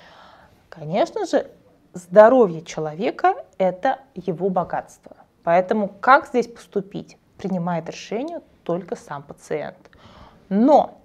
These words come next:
наша задача — грамотно оформить наши взаимоотношения, потому что мы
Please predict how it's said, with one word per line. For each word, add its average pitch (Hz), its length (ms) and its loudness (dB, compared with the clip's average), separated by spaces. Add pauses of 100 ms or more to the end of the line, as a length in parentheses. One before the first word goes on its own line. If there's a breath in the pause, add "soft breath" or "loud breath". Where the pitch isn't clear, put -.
(200)
наша 247 360 2
задача — 175 640 -4 (160)
грамотно 247 760 0 (100)
оформить 220 880 0 (380)
наши 170 360 -4
взаимоотношения, 185 1080 -6 (640 loud breath)
потому 247 360 2
что - 260 -6 (100)
мы 311 340 0